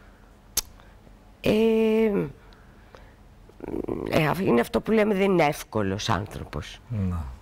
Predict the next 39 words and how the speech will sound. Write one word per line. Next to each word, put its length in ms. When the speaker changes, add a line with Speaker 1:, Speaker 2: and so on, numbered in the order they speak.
Speaker 1:
Στις 280
Speaker 2:
Α, 20
Speaker 1:
σχέσεις 320
Speaker 2:
α, 100
Speaker 1:
τους, 100
Speaker 2:
αυτοί 180
οι 40
Speaker 1:
αυτό. 140
Speaker 2:
άνθρωποι 160
μπο-, 320
μπορεί 240
να 120
τους 220
ερωτευτείς, 460
τους 160
ξινούς 360
με 160
τίποτα. 460
Speaker 1:
Με 120
τίποτα, 460
με 120
τίποτα. 300
Speaker 2:
<laughs> 140
Ο 80
Speaker 1:
Εγώ 40
Speaker 2:
ξινός 240
Speaker 1:
έχω, 80
Speaker 2:
είναι 120
και 100
αρνητικός, 480
Speaker 1:
ναι, 60
Speaker 2:
ε. 40
Speaker 1:
εγώ 180
έχω 340
μία 500
ειδικότητα 720
στους 260
δύσκολους 560
ανθρώπους. 580